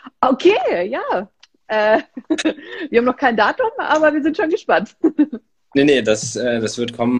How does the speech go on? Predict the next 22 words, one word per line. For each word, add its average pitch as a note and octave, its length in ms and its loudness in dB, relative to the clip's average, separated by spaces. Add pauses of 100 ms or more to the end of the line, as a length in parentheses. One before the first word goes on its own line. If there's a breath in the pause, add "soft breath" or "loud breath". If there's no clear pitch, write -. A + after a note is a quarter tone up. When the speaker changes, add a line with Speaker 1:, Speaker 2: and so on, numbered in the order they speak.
Speaker 2:
aber G#2 240 2
es - 140 -4
ist - 120 -16
extrem A#2 400 -4
viel A#2 160 -4
um A2 60 -2
die G2+ 100 -6
Ohren, A2 240 0
weil G2 180 0
wir F#2+ 100 -6
bauen G2 280 -2
halt F#2+ 160 -12
gerade, F2+ 800 -8
äh, - 320 -20
quasi F#2+ 200 -8
das F#2+ 100 -8
Unternehmen G#2+ 420 2
auf, G#2 400 0
damit F#2 260 -10
das, - 280 -10
äh, F#2+ 200 -8 (680 loud breath)
ähm, F#2+ 400 -10